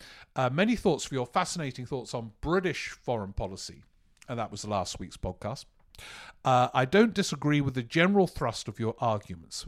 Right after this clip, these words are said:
but may I pick a couple of points, uh, that you said?" Pick up on. First, you said that ever since nineteen forty-five, British foreign policy has been shaped by the primacy of the U K U S relationship.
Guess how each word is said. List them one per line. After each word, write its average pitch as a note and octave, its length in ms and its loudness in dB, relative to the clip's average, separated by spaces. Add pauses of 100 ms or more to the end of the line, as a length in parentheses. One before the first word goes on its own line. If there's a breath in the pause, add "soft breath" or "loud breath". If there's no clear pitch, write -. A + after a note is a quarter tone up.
but A#2+ 160 -6
may D3 180 2
I F3+ 120 4
pick - 320 -8
a A#2 80 -8 (260)
couple D#3 360 -2
of C3+ 120 -8 (260)
points, - 520 -2 (460 loud breath)
uh, A2 280 2
that A2 180 -4
you A#2+ 120 0
said?" C3 360 4 (920)
Pick E3 200 6
up D3 160 4
on. G2+ 120 -4 (500 loud breath)
First, G3+ 400 12
you C#3 80 2
said B2 340 2
that - 140 -8
ever D#3 180 2
since B2 300 -4
nineteen A#2 440 0
forty-five, A2 1600 0 (300 loud breath)
British D3 260 6
foreign B2 380 2
policy B2 340 2
has A#2 120 0
been A#2+ 140 -2
shaped A#2+ 320 0
by A2+ 140 2
the A2 80 -4
primacy A#2 560 -2
of G#2+ 160 -6
the A2+ 80 -6
U A#2+ 220 2
K G#2+ 420 -2
U A#2 260 0
S - 280 -6 (100)
relationship. A#2+ 840 -2